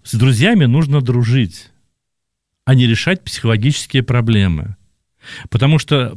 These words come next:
потому что, в-, опять, ведь поймите, что если мы, если мы говорим про, э, эм, ну, например, например, ваш муж вам изменил, и вы призываете подругу для того, чтобы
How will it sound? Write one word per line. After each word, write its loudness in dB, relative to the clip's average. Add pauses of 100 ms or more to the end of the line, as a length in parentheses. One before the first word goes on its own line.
потому 0
что, -2
в-, -4
опять, -2
ведь -2
поймите, 2
что -4
если 0
мы, -2
если 0
мы 2
говорим 0
про, 0 (380)
э, 0
эм, 2
ну, 2
например, 2 (180)
например, -2 (340)
ваш -2
муж 2
вам 2
изменил, 0 (1400)
и 4
вы 4
призываете 0
подругу 2
для 0
того, 0
чтобы -4